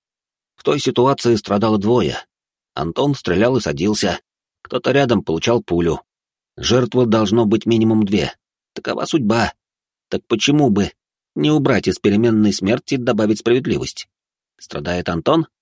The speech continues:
страдает блондин. Двое? Двое. Всё.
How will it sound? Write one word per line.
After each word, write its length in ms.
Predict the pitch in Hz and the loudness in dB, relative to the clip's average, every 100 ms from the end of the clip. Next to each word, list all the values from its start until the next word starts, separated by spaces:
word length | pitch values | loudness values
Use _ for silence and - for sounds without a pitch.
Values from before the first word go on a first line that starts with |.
| _ | _
страдает 400 | - 104 107 147 | -18 -6 -4 -2
блондин. 500 | 98 80 80 117 104 _ _ _ | -2 -2 0 0 -2 _ _ _
Двое? 360 | 73 131 180 - _ _ _ | -2 2 0 -2 _ _ _
Двое. 600 | - 64 80 95 98 90 _ _ _ - | -12 -6 -2 -2 -2 -4 _ _ _ -4
Всё. 280 | 151 117 | -2 -2